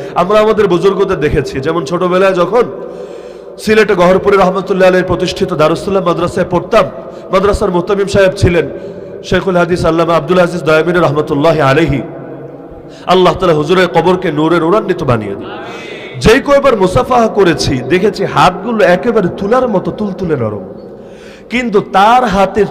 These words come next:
চর একবার যারা খেয়েছে, বুড়া হওয়ার পরও এখনো তাদের হাড়ে হাড়ে মনে আছে।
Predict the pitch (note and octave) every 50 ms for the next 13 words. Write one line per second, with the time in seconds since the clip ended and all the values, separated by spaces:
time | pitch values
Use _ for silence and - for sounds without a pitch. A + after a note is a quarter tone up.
0 | - - G3 G3 A3 A#3+ B3 A#3 A3 - - F3 G3 F#3 - F#3 F3 F3 A#3 A#3+
1 | A#3 A3 F#3 D3+ D#3+ D#3+ D#3+ D#3+ D#3 D#3 - - - - F3 A3+ B3+ B3+ - -
2 | - - C4 C#4+ C#4+ - - - - - - - - - - - - - - C#3+
3 | E3 F#3+ G#3 G#3 G3 E3+ D3 D#3 D#3 E3 F3 F#3+ G3+ G3 - F3+ F#3 G3+ G#3+ F#3+
4 | - D#3 D3+ D#3 D3+ G3 G#3 G#3+ G#3 - - E3+ E3 D#3 F#3 F#3 E3+ B2 B2 C3
5 | C#3 C#3 A2+ B2 C3+ D3 C#3+ C3+ A2+ G2+ G2 G2 - - -